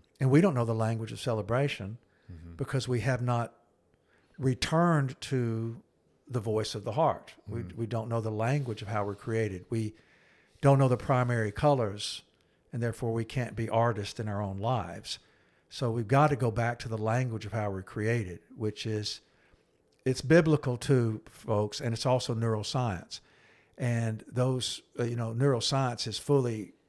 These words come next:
Speaker 1: integrated into being awakened to ancient truths now more than
Speaker 2: Yeah.
Speaker 1: ever before. But it's, it, it, so as a person thinks in their heart, so is the person, which takes us to feelings and needs and desire and longings and hope.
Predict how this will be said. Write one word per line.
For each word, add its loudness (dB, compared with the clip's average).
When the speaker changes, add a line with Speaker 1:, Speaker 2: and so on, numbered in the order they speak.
Speaker 1:
integrated -2
into -6
being -2
awakened -4
to -10
ancient -6
truths 0
now -4
more -2
than -2
Speaker 2:
Yeah. -2
Speaker 1:
ever -6
before. 2
But 2
it's, -12
it, -4
it, -8
so 2
as 2
a 0
person -2
thinks -2
in -2
their -2
heart, 0
so -2
is -4
the -12
person, -4
which -2
takes 0
us -6
to -10
feelings -4
and -4
needs -2
and -6
desire -6
and -8
longings -10
and -10
hope. -4